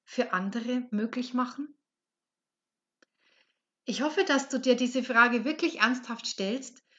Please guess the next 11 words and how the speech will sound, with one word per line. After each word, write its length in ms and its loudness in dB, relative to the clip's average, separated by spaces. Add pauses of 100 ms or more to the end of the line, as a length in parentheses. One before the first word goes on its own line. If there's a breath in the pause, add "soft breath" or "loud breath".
(140 soft breath)
und 340 2
auch 380 2 (180)
ins 220 -2
Gespräch 560 -2
gehst 300 -6
mit 160 -4
den 120 -4
Menschen 340 -4
in 120 -6
deiner 320 -2
Umgebung. 560 -8